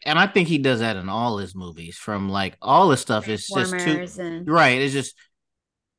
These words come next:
Speaker 1: it's like, instead of having a good storyline and everything, let's do explosions, let's do all this
Speaker 2: Mm-hmm.
Speaker 1: other stuff to where it's like, "No, we didn't need all that. Let's just have a comp-, competent storyline and we keep this moving."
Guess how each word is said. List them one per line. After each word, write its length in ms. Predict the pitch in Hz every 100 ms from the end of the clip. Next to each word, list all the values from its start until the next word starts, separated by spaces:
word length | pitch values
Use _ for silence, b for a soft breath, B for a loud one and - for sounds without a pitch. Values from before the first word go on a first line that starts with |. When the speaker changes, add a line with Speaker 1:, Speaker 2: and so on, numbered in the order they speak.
| _ _ _ _ _
Speaker 1:
it's 260 | - 135 -
like, 300 | 147 131 117
instead 300 | 120 - 175
of 100 | 170
having 560 | 180 170 151 151 143 139
a 260 | 135 123 101
good 240 | 127 151
storyline 640 | 151 - 139 139 135 139 139
and 80 | 135
everything, 680 | 135 135 139 135 131 131 _
let's 280 | 135 147 143
do 260 | 151 147
explosions, 800 | 135 - 151 139 147 139 123 127
let's 200 | 113 139
do 300 | 127 143 147
all 200 | 139 139
this 140 | 135 -
Speaker 2:
Mm-hmm. 80 | 147
Speaker 1:
other 200 | 143 135
stuff 380 | - 135 127 -
to 140 | 135
where 460 | 131 143 139 123 123
it's 1000 | - _ _ _ _ _ _ _ _
like, 160 | 220 196
"No, 200 | 240 233
we 140 | 208
didn't 140 | 240 240
need 180 | 254 233
all 180 | 160
that. 340 | 131 127 147 175
Let's 220 | 208 220
just 240 | 240 233 -
have 200 | 240 214
a 60 |
comp-, 360 | 220 214 214 214
competent 420 | - 214 220 208
storyline 560 | 202 220 220 190 165 165
and 80 | 175
we 120 | 175
keep 200 | 175 180
this 140 | 170
moving." 420 | 180 185 117 95